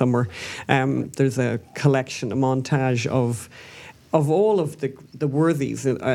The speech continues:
of Hollywood, by the way, saying how much they loved him. And I wondered, it made me wonder where all those people were today and what they're thinking today.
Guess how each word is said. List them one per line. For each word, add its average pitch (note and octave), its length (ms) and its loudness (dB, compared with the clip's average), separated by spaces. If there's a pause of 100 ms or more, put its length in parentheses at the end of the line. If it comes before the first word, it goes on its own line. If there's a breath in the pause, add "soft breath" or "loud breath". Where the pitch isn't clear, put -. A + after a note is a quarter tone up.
(240)
of B2+ 100 -2
Hollywood, C#3 560 0
by C3 140 2
the B2 40 -4
way, B2+ 180 2
saying D3 380 0
how E3 420 2
much C#3 340 0 (120)
they B2+ 100 -2
loved A#2 300 -2
him. A#2+ 220 -2
And C3+ 180 4
I C#3+ 40 2
wondered, F3 580 2
it D3 100 -4
made F3 220 4
me E3 80 0
wonder C#3 580 0 (300 loud breath)
where D3 180 4
all C#3 100 2
those C3 200 -2
people C#3+ 320 -2
were B2+ 280 2
today A#2 460 0 (100)
and C3+ 120 2
what - 280 0
they're C3 220 0 (100)
thinking B2 300 -2
today. A2 400 2